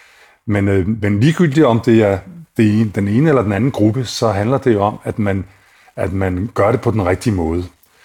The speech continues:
Øh, og får de optimale ting ud af det. Det vil sige, får så mange informationer ud som overhovedet muligt, og samtidig undgår at forurene forklaringen med ledende, lukkede spørgsmål. Det er faktisk de to vigtigste ting.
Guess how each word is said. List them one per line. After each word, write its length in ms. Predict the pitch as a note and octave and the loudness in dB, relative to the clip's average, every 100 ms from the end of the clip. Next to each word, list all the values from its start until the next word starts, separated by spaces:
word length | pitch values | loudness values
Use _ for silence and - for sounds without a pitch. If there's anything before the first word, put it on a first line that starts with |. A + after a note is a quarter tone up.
| _ _ - | _ _ -6
Øh, 180 | F#2+ G2 - | -4 -4 -4
og 120 | A2 | -2
får 160 | A2+ | -2
de 240 | G#2 A2 - | 0 0 0
optimale 680 | A2+ - A#2 A#2 D3+ E3+ C3+ | -2 0 2 4 4 2 0
ting 320 | - C3 G#2 | -2 -4 -4
ud 60 | |
af 120 | G2 F#2+ | -4 -2
det. 100 | A2+ | -2
Det 40 | |
vil 80 | C3 | -2
sige, 180 | - A#2 | -2 -2
får 180 | A#2 | -2
så 120 | G#2+ A2+ | 0 0
mange 360 | A2+ C#3+ E3+ | 0 0 0
informationer 760 | D3 - A2+ G#2+ - F3+ E3+ E3+ | -4 -2 -2 -2 -2 -2 -2 -2
ud 260 | C#3+ C#3 | 0 0
som 220 | C3+ C#3 B2+ | 0 -4 -2
overhovedet 420 | A2 G2+ B2+ B2+ | -2 0 0 0
muligt, 420 | A#2+ C#3 D#3+ D#3+ - _ _ - - - _ _ | 2 2 0 -4 -8 _ _ -20 -20 -20 _ _
og 180 | - A#2+ | -2 -2
samtidig 720 | - C3+ C3+ - C#3+ B2+ A#2 - - | 0 -2 -2 0 2 2 0 -2 0
undgår 580 | B2+ B2 B2+ G#2+ - - | 2 2 0 0 -4 -8
at 60 | |
forurene 580 | - G#2+ G#2 F#2 G#2 B2 | -2 0 2 0 -2 -4
forklaringen 600 | - - G#2 G#2 A2 G#2+ | -8 -6 -4 -4 -6 -4
med 140 | G#2 F#2 - _ - | -4 -6 -12 _ -6
ledende, 480 | G2+ G2+ G#2+ A2+ A2+ - | 0 0 2 -2 -4 -4
lukkede 380 | F#2 F2+ G#2 | -2 -2 -2
spørgsmål. 460 | F#2 - D#2 - - _ | -6 -8 -10 -12 -20 _
Det 60 | C3 | -4
er 40 | |
faktisk 480 | A#2 A2 - A2+ - | 0 -2 -4 -8 -6
de 60 | A2+ | -6
to 200 | - A#2+ - _ _ _ _ | -2 -2 -2 _ _ _ _
vigtigste 500 | G2+ G#2+ - - G2 | 0 0 0 -8 -8
ting. 260 | - G#2 | -8 -12